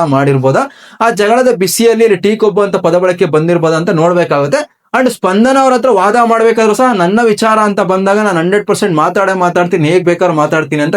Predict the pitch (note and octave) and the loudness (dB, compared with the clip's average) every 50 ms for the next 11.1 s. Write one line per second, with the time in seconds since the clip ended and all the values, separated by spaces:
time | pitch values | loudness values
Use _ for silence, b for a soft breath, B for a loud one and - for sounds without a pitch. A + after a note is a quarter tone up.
0 | D#3 C#3+ D#3 F3+ E3+ - D3+ C#3 C3+ D3 C#4+ E4+ - B B B B B3+ B D4+ | 0 0 0 -2 0 -2 -2 0 0 0 0 -2 -4 B B B B -6 B 0
1 | C4+ A#3+ A#3+ A#3+ B3 A#3+ A3+ C4 C4 B3+ B3 C4 B3+ A3+ G3+ G#3+ A#3 B3 A3+ C#4 | 0 2 2 2 0 0 0 0 0 2 2 2 2 2 2 2 2 2 2 0
2 | C#4 A#3+ G3 F3+ F#3+ G#3 G#3+ A#3+ A#3+ A#3+ B3 A3+ D#3 D#3+ E3+ G3 A3+ A#3+ A#3 A3+ | 0 0 0 0 0 2 2 2 2 2 2 0 0 0 0 0 0 0 0 0
3 | A3 A#3 G#3+ F3 - F#3+ E3+ F3 G3 G#3+ A3 A3+ A3 A3 G#3+ G3+ G3+ G#3 G3 G3 | 0 0 -2 -2 -2 -2 -2 0 0 0 0 0 0 0 0 0 0 0 0 0
4 | G3 G#3+ G#3 F3 F3 F#3 F#3+ G3 G3 F#3+ A3 G#3+ F3+ - D#3+ D#3+ E3+ F3 F#3 F3+ | 0 0 2 2 2 0 2 0 0 0 0 -2 -2 0 0 0 2 0 0 0
5 | F3 - G3+ F#3 F3 E3 E3 E3 E3+ F#3 F3+ - E3+ D#3+ D#3 C#3 C#3+ C#3+ C#3+ E3 | 0 0 0 0 0 0 0 -2 -2 -2 -2 -2 -2 -2 -2 -2 0 0 0 2
6 | F#3+ F#3+ F3 E3 E3 E3 D#3+ D#3 F3 - E3 C#3+ D3 E3 E3 E3 - E3 - D#3 | 2 2 0 0 0 -2 -2 -2 -2 -2 -2 -2 0 0 -2 0 -2 -2 -2 0
7 | C3+ D3+ E3+ D#3 C#3+ C#3 C#3 D3 D3 D#3 D#3 C#3 D3+ C#3+ C#3+ D3 D3 C#3+ C#3 C3 | 0 2 0 0 0 0 0 0 0 0 0 0 0 0 0 0 0 0 0 0
8 | C3+ B2 C#3+ D3+ D#3+ E3 D3+ D3+ D3+ C#3 D3 C#3+ C#3 C3+ C#3 D#3+ D3+ C#3+ D3 D#3 | 0 0 -2 -2 -2 -2 0 0 0 0 0 0 0 -2 -2 -2 0 0 0 0
9 | D3+ D3+ C#3 C#3+ C3 B2+ B2 B2 A3 B3+ - B B B B B B B B A#3+ | 0 -2 0 0 0 0 0 0 0 -2 -4 B B B B B B B B -2
10 | C#4 C4 C4 F3 G3+ A3 B3 C4+ C4+ B3 C#4 C4+ C4 A#3 G#3+ - A#3 A#3 - F#3+ | 0 0 0 0 2 2 2 2 2 2 2 2 2 2 0 0 0 0 0 0
11 | A3+ | 0